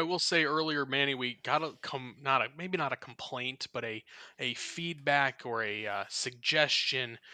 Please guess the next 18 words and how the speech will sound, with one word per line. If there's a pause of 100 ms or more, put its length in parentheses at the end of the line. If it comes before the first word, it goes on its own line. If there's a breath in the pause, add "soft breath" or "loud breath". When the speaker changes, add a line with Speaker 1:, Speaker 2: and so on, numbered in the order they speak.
(180 loud breath)
Speaker 2:
that
I
was
a
little
louder
than
you. (800)
Um,
so
I
want, (120)
you
know, (180)
in
the
Rumble
chat